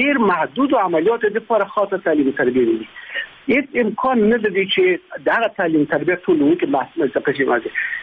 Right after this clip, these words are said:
زه فکر کوم چې که، که، که جلای کې یو قسمت د اردو اوس اوولس زره دي، که شپږ، شپږ دېرش زره کېږي. دا جلا کې دا په خپله د اردو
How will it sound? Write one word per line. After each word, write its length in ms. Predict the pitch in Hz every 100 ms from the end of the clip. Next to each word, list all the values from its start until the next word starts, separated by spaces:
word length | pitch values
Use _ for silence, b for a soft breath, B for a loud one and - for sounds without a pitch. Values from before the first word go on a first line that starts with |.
| B -
زه 80 | 233
فکر 260 | 240 240
کوم 280 | 233 220 208
چې 160 | 208 208 190 180 - -
که، 80 | 160 - -
که، 140 | 139
که 260 | 135 147 127 - - - - - 233
جلای 380 | 160 254 226 180
کې 400 | 185 175 175 160
یو 80 |
قسمت 400 | 160 180 - 190
د 100 | 190
اردو 320 | 151 156 160 175
اوس 100 | 175 -
اوولس 360 | 151 180 180 147
زره 200 | 175 170
دي، 120 | -
که 120 | -
شپږ، 680 | - 403 453 415 - - 339 320 -
شپږ 260 | 185 156
دېرش 200 | 156 143
زره 160 | 156 143
کېږي. 520 | - - 165 139 117 - B B B -
دا 120 | 226
جلا 340 | 180 175 214 214
کې 380 | - 147 _ _ -
دا 80 | 220
په 160 | 233 -
خپله 380 | - 233 240
د 100 | 202 151 143
اردو 180 | 160